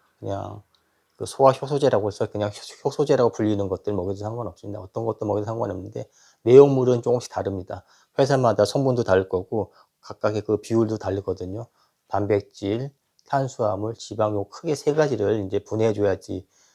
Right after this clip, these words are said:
어, 소화가 되고 뭐 나머지 뭐 셀룰로즈 같은 것들도 있긴 한데 회사마다 조금씩 구성 성분은 다른데 우리는 기본적으로 이런 종합 소화 효소제, 베스타제 제일 싼 거 먹이고요.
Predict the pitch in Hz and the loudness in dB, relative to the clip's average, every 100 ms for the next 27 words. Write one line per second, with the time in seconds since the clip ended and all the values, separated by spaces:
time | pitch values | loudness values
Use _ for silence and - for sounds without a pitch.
0 | _ 107 - 117 110 95 92 104 98 101 | _ -10 2 2 4 0 -2 -4 -2 2
1 | 98 98 98 98 92 135 135 127 110 101 | 2 2 -2 -6 -4 -2 0 0 0 -2
2 | 98 - 95 - 104 98 90 101 95 98 | -4 -6 -10 -8 -10 -8 -8 -10 -14 -10
3 | 113 - _ _ _ - 135 135 131 123 | -10 -10 _ _ _ -2 0 2 2 0
4 | 139 131 123 131 - 104 113 107 123 117 | 0 0 0 -4 -6 -6 -4 -2 -2 -2
5 | 113 98 92 104 104 95 101 101 104 101 | -4 -4 -8 -4 -4 -4 -6 -6 -4 -4
6 | 98 95 98 95 92 - _ _ _ 104 | -2 -2 -2 -2 -4 -6 _ _ _ 0
7 | 104 104 120 117 110 110 104 104 - 95 | 0 2 6 6 4 -4 -8 -8 -6 -8
8 | - 101 104 95 - 101 - 131 131 113 | -6 -6 -6 -6 -4 -4 -2 -2 -2 -2
9 | 104 87 85 85 - 90 90 | 0 -2 -4 -12 -6 -4 -4